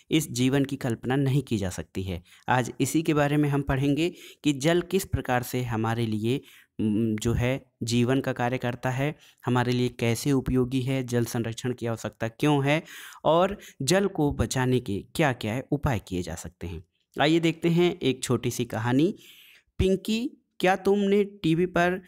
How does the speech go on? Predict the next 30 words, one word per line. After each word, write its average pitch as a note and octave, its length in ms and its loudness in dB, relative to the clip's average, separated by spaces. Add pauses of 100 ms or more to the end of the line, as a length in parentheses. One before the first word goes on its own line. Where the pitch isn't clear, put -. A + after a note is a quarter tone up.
(220)
असम D#3+ 240 2
में E3 160 4
आई D3 140 2
बाढ़ C3 280 0
पर C#3+ 200 -2
दिल C#3 340 0
दहलाने A#2+ 380 -2
वाली B2+ 200 -2
रिपोर्ट B2 380 -2
देखी? D3 440 -4 (360)
हे E3+ 100 4
भगवान, C#3+ 500 2 (260)
उसने E3+ 280 2
क्या F3+ 260 0
प्रलय C3 340 0
मचाई A2 380 -2
है। F#2+ 160 -6
रास्ते A#2+ 380 0
में C#3+ 160 2
जो C#3 140 0
कुछ C3+ 280 -2
आया A#2+ 140 -2
बर्बाद A#2+ 440 -2
कर B2+ 180 -4
दिया B2+ 300 -2 (320)
और D3+ 220 2
वो C3 200 0
बहा B2+ 280 0
ले G#2+ 180 0
गई, A#2+ 280 -2